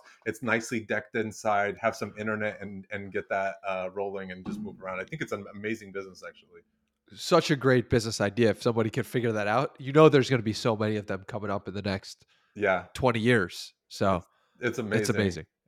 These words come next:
Speaker 1: Yeah. Um, so you said, uh, you said you do some, uh, do some writing as well. I'd love to know, uh,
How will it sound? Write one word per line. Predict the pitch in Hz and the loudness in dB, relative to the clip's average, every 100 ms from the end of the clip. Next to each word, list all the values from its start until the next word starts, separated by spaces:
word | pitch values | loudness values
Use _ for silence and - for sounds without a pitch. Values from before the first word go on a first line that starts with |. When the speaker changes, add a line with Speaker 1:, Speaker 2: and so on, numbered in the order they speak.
| - | -4
Speaker 1:
Yeah. | 110 127 107 | 2 6 6
Um, | 120 131 127 | 4 2 2
so | 117 | 2
you | 147 160 | 0 2
said, | 170 170 | 2 6
uh, | 143 | 6
you | 123 151 | 4 0
said | 175 | -4
you | 139 | -2
do | 135 | -4
some, | 135 117 113 | -2 -2 0
uh, | 110 107 | 0 2
do | 101 113 | 0 -6
some | 110 98 | -8 -6
writing | 104 107 110 92 | -2 -2 -2 -6
as | 92 | -8
well. | 98 110 | 0 0
I'd | 101 | 2
love | 107 110 | -2 -4
to | 110 | -6
know, | 104 110 101 | -4 -2 -2
uh, | 101 98 95 95 92 | -2 -2 -2 -2 -4